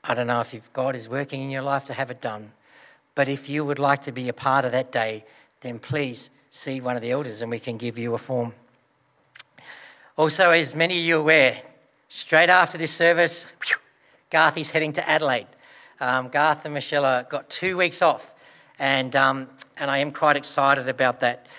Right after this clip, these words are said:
But, you know, not that I want to embarrass them, but there is some, there are people that, um, I'm actually really excited for, and that's Sony, David and Jody.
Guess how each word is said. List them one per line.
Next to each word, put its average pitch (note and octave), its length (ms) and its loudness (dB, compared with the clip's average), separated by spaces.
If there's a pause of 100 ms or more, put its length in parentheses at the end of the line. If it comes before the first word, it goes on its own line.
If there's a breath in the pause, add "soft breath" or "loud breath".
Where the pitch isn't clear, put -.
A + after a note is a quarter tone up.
(260 loud breath)
But, E3 200 2
you F#3+ 60 2
know, F3 360 6
not E3 180 2
that F3 100 2
I D#3 40 8
want D3+ 120 6
to C3 60 4
embarrass C3+ 400 6
them, A#2 180 0
but A#2+ 160 -2
there C#3+ 140 -2
is D3 160 0
some, B2+ 340 2 (520 loud breath)
there C#3+ 140 2
are D#3+ 120 6
people C#3+ 360 -6
that, B2 280 -2
um, A#2+ 320 -4 (1000 loud breath)
I'm C#3 160 2
actually D3+ 320 0
really C3 180 -2
excited C3 460 4
for, A#2 220 -2
and C3 120 -2
that's D3 180 -4
Sony, D#3 480 2 (260 loud breath)
David C3+ 420 4
and A#2 180 -2
Jody. B2 460 2